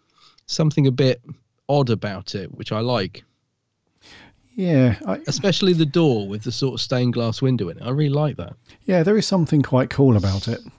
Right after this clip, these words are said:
Speaker 1: Mm.
Speaker 2: The only thing is, it just doesn't look very appealing, the way it's been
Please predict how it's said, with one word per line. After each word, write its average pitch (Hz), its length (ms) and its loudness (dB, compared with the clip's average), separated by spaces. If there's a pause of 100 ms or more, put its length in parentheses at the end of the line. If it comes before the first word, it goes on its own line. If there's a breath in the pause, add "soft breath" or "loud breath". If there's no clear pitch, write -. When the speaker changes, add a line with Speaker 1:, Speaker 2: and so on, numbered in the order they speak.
(460)
Speaker 1:
Mm. 107 200 2
Speaker 2:
The 139 140 6
only 156 200 6
thing 147 200 4
is, 120 140 4
it 135 60 0
just 127 180 -2
doesn't 139 280 2
look 127 260 4
very 107 340 2
appealing, 101 580 -2
the 110 100 -4
way 110 180 2
it's - 140 -6
been 104 220 0